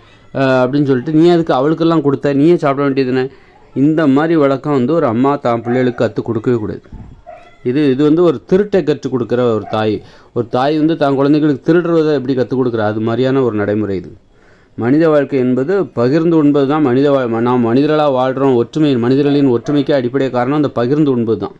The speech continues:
பகிர்ந்து உண்பதுல வந்து, அ,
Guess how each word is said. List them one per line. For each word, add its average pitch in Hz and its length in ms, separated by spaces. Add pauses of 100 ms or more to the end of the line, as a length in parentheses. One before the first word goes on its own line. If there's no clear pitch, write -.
(880)
பகிர்ந்து 147 500
உண்பதுல 135 240
வந்து, 131 380 (480)
அ, 104 720